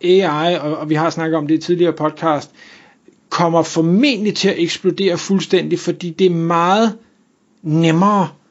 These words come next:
at have en, der forstår dig, og der lytter, og som du kan, øh, ikke behandle, eller du kan jo i princippet behandle dem, som du har lyst til, men, men du kan få lov at være den, du vil være, og ikke det, som samfundet synes, du skal være. Øh,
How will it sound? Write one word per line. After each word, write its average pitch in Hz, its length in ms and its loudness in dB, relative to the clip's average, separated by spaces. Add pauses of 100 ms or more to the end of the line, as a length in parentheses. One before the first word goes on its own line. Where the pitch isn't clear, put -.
(580)
at 151 80 -2
have 180 200 2
en, 175 200 -2
der 165 60 0
forstår 190 540 -2
dig, 196 300 2
og 160 200 -2
der 143 100 0
lytter, 190 340 2
og 165 300 0
som 156 180 -4
du 156 100 -2
kan, 151 300 2 (680)
øh, 127 540 -2
ikke 180 220 0
behandle, 170 440 2
eller 123 160 0
du 135 140 -6
kan 135 120 0
jo 127 80 2
i 123 40 -2
princippet 127 340 0
behandle 147 240 2
dem, 165 80 -6
som 147 160 -6
du 143 100 2
har 123 80 0
lyst 156 260 2
til, 165 180 2
men, 160 180 -4
men 160 80 -8
du 170 100 0
kan 160 100 0
få 170 100 -2
lov 180 240 4
at 185 60 -2
være 170 140 2
den, 165 300 -4 (460)
du 170 60 0
vil 190 320 0
være, 165 400 2 (680)
og 165 160 0
ikke 165 220 4
det, 160 220 2
som 165 180 -2
samfundet 151 560 -2
synes, 151 320 -2
du 160 120 -2
skal 151 220 -2
være. 113 280 -2 (2000)
Øh, 131 260 -4